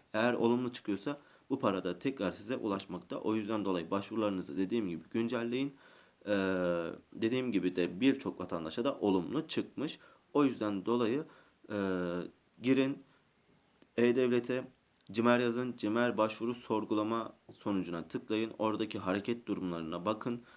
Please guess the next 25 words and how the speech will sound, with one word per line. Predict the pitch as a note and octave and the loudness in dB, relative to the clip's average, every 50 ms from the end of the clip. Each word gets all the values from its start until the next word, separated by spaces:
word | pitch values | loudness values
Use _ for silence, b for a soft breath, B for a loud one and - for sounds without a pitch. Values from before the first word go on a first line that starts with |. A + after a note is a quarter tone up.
| B B B - | B B B -8
Ee, | - G2+ | -4 -2
valiliğe | F#2 F2+ E2+ E2 F2 E2 G2 G2 F#2+ F#2+ G2 F#2+ G2+ A#2 B2 B2+ | -2 0 0 -2 0 2 4 4 4 4 4 2 2 2 2 2
mi | C3 | -2
sevk | B2 - B2 B2 A#2 A#2+ - | -2 -2 -2 -2 -2 -4 -6
edilmiş, | A#2 B2+ B2+ B2 A#2+ A#2+ B2 B2 - - - - | -6 -4 -2 -2 -2 -4 -4 -8 -10 -14 -8 -2
olumsuz | - G2+ G2 G2+ G2+ G2 - A2 G2+ F#2+ | 0 2 2 2 0 -4 -6 -6 -4 -2
bir | G#2 G#2 | 0 0
yanıt | G2 G2 G2 G2+ A2 G#2+ - | 2 2 0 -2 -4 -4 -6
mı | G#2+ | -4
gelmiş, | G#2+ A2 G#2+ G#2+ G#2 G2+ G#2+ A2+ - - - - - _ _ _ - | -4 -2 -2 -2 -4 -4 -6 -8 -8 -10 -10 -12 -14 _ _ _ -2
olumlu | - F#2+ G2 A2 B2 C#3+ D3 | 2 2 4 6 6 6 6
bir | C3 A2 F#2 | 6 6 6
yanıt | F2 F2 F2 E2+ - - | 4 2 0 -4 -6 -6
mı | E2+ | -6
gelmiş? | F2+ E2 E2 F#2 A#2 C#3 - - - | -6 -4 -4 -6 -6 -8 -8 -4 -4
Oradan | G2 G2 G2 F#2 F#2 F2+ - | -2 -2 -2 -2 -4 -4 -6
kontrolünü | - F#2+ F2 - - F#2+ F2 E2 E2 | -6 -6 -6 -4 -4 -4 -4 -4 -6
sağlayın. | - - A2+ A2+ A2 A2 A2+ C3 - B B B B B B B B B B | -6 -6 -4 -4 -2 -4 -4 -6 -8 B B B B B B B B B B
P | - A#2+ A#2 | 0 0 0
T | A#2 B2 - | 0 0 -2
T | C#3+ C#3+ | -2 -2
kurum | C#3 - D3 C3+ D3 C#3+ - | 0 0 0 2 2 2 2
ödemeler | - B2 B2+ B2 C3 B2+ B2+ B2 B2 | 2 2 4 4 2 2 0 0 -4
kısmına | - - B2 - A#2 B2 B2 B2 | -6 -12 -10 -8 -6 -4 -4 -4
girdiğinizde... | A2 F2 F#2+ A#2 A#2+ A#2 A2 A2+ A#2+ A#2 A2+ A2+ A2+ G#2 - - D3 D3 | -4 0 2 2 2 4 4 4 2 2 2 0 -2 -4 -4 -6 -6 -6